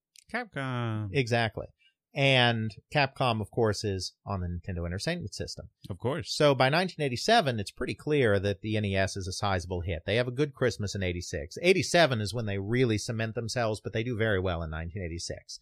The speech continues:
Speaker 1: Mm-hmm.
Speaker 2: And so this is becoming a big thing. And so, you know, Jimmy and Greg know each other, and Greg's looking for something to do, and Jimmy's like,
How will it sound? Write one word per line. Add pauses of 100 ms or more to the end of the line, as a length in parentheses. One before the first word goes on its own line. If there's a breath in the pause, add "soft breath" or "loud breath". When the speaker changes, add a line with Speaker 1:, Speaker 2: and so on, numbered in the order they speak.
Speaker 1:
Mm-hmm. (580)
Speaker 2:
And
so
this
is
becoming
a
big
thing.
And
so, (320)
you
know, (200)
Jimmy
and
Greg
know
each
other,
and
Greg's
looking
for
something
to
do,
and
Jimmy's
like,